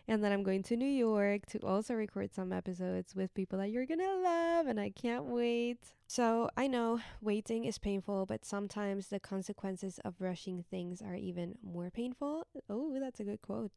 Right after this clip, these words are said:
Before we actually get into today's topic and episode, I want to share something that I reflected with myself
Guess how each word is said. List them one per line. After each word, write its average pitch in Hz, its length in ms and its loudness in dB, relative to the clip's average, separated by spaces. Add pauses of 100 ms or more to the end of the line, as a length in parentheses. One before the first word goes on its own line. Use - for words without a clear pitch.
(120)
Before 262 540 4 (260)
we 226 340 0
actually 208 500 2
get 190 160 2
into 175 560 0 (280)
today's 185 600 0 (180)
topic 185 500 -4
and 202 140 -2
episode, 185 460 -2 (180)
I 220 560 0
want 202 540 0 (200)
to 196 460 2
share 202 300 0
something 180 340 -4
that 180 140 0
I 175 340 0
reflected 180 680 -4 (120)
with 190 180 -2 (400)
myself 190 500 -4